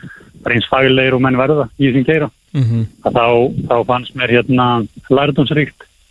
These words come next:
Speaker 1: að taka eitt ár, en á sama tíma þá bara hafði ég ekki áhuga á að, að taka lengri, eh, að lengja dvölina.
Speaker 2: En var, þú veist, var liðið, hérna,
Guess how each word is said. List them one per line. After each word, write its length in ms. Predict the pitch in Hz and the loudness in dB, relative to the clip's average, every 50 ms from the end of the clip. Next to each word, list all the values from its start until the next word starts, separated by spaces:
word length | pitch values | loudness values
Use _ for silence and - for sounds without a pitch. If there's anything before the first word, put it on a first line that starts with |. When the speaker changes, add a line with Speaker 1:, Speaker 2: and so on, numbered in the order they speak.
| _ - | _ -8
Speaker 1:
að 160 | 117 - - | -6 -4 -2
taka 160 | 123 107 147 | 0 0 0
eitt 180 | 170 - - - | 0 0 0 -2
ár, 140 | 180 156 - - - _ _ | -2 -2 -4 -8 -18 _ _
en 100 | - 123 | -4 -4
á 40 | 117 101 | -2 0
sama 240 | 123 120 120 110 | 0 0 0 0
tíma 240 | - 139 120 120 113 | 0 0 0 0 0
þá 240 | 104 117 113 113 117 - - - - - - - - _ _ _ _ _ _ - | 0 0 0 0 -2 -4 -10 -20 -20 -20 -20 -20 -20 _ _ _ _ _ _ -6
bara 120 | - 104 107 | -4 0 0
hafði 160 | 117 123 127 | 2 2 2
ég 0 | |
ekki 160 | 117 135 139 | 2 2 2
áhuga 240 | 131 139 135 131 135 | 2 2 0 0 0
á 40 | 135 | 0
að, 260 | 135 135 135 156 220 208 | 0 0 -2 -4 -4 -2
að 240 | 151 127 127 127 - | 0 0 0 -2 -2
taka 220 | - 135 123 131 | -2 -2 0 0
lengri, 300 | 127 131 120 135 127 104 - - - - - _ _ _ _ _ _ _ _ _ _ - _ _ _ _ _ | 0 0 0 0 0 -2 -4 -8 -20 -20 -20 _ _ _ _ _ _ _ _ _ _ -20 _ _ _ _ _
eh, 160 | - 139 127 143 | -2 0 0 2
að 120 | 131 120 | 0 0
lengja 180 | 127 135 131 123 | 2 2 2 2
dvölina. 300 | 135 131 120 113 104 87 - - _ _ _ _ _ _ _ _ _ _ _ - - - - - 139 | 2 0 0 0 -2 -4 -6 -12 _ _ _ _ _ _ _ _ _ _ _ -16 -14 -8 -6 -4 -2
Speaker 2:
En 140 | - 131 135 | 2 2 2
var, 180 | 139 143 143 110 | 2 2 0 0
þú 160 | 120 135 156 | 2 2 2
veist, 140 | 147 - 131 | 2 2 2
var 160 | 135 147 143 139 | 0 2 2 2
liðið, 520 | 143 151 165 180 190 190 185 175 165 175 180 - - - - - - - - - | 2 2 2 2 2 2 0 0 -2 -4 -8 -10 -14 -18 -20 -20 -20 -10 -2 0
hérna, 380 | 143 151 151 - - 156 156 | 0 0 0 0 0 0 2